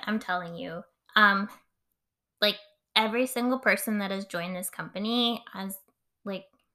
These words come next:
we're just so, as-, like, so amazed with what an amazing, amazing business this is.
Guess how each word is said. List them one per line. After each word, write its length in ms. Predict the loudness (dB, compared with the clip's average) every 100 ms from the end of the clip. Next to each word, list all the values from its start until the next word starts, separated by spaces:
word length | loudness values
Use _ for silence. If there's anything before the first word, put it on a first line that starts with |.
| _ _ _
we're 140 | 0
just 340 | 2 0 -2 -6
so, 440 | -6 -2 2 4
as-, 280 | 2 -2 -8 -4
like, 220 | -2 -2 -10
so 380 | -12 -4 2 4
amazed 760 | 4 2 0 -2 -4 -10 -10
with 300 | -4 -2 -2 -4 _ _ -20 _ _ _ _ _ -10 -10 -10 _
what 220 | 0 0 2
an 140 | 0 0
amazing, 1000 | 0 -2 -2 -4 -4 -4 -4 -4 -6 -8 _ _ _ 0
amazing 760 | 2 2 0 -4 -6 -6 -8 -10 _ _ _ _ 0
business 440 | 2 0 -6 -6
this 240 | -4 -4 -2
is. 460 | 0 0 -2 -8 -12